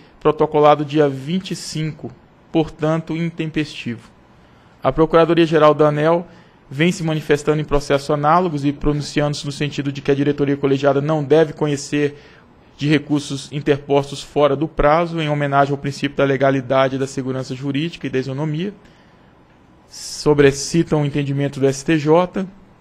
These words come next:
destaca que, caso na análise administrativa identifique-se uma ilegalidade, o administrador tem a prerrogativa de,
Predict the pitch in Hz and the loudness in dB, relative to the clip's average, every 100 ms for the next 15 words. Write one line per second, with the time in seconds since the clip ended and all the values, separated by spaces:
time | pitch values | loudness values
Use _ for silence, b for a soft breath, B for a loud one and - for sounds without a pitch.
0 | _ _ _ - - - 131 147 - - | _ _ _ -20 -16 -6 -2 -2 -2 2
1 | 160 156 151 123 113 b b b b _ | 4 4 0 -6 -6 b b b b _
2 | - 135 - 156 165 143 147 135 b b | -14 -12 2 4 6 4 -4 -6 b b
3 | b b b - 139 147 147 147 147 143 | b b b -10 0 2 2 2 2 2
4 | 139 127 131 - _ _ _ - 139 143 | 0 -4 -8 -10 _ _ _ -4 -2 -2
5 | 147 143 - 139 139 - 151 143 143 139 | -4 -6 -2 0 0 -2 -2 0 -2 -2
6 | 143 139 139 - 156 151 - 151 147 143 | -6 -8 -14 -8 -8 -8 -6 -2 0 0
7 | 139 143 143 147 143 139 139 139 135 - | 0 2 2 4 2 2 4 4 2 -4
8 | - 131 143 139 147 139 143 143 143 139 | -6 -6 -6 0 0 2 0 -2 -2 -2
9 | 135 139 139 139 139 143 139 135 135 127 | -4 -2 0 0 0 -4 -4 -4 -6 -8